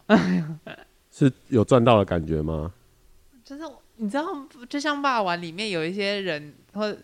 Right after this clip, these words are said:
Speaker 2: 或者是肉包里面有人的肉是松散的，然后有的肉是结成一块的。
Speaker 1: 对。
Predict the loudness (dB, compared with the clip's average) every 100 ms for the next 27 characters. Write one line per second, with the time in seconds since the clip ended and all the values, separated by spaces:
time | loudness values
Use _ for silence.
0 | -10 -4 -4 -6 -6 -4 -4 -4 -4 -4
1 | -6 -6 -4 -4 -4 -6 -8 -6 -4 -4
2 | -6 -10 -8 -10 -10 -14 -14 -14 -16 -20
3 | -14 -10 -8 -8 -8 -6 -6 -6 -10 -10
4 | -16 -14 -14 -14 -16 -20 -20 -18 -16 -16
5 | -18 _ _ _ 2 2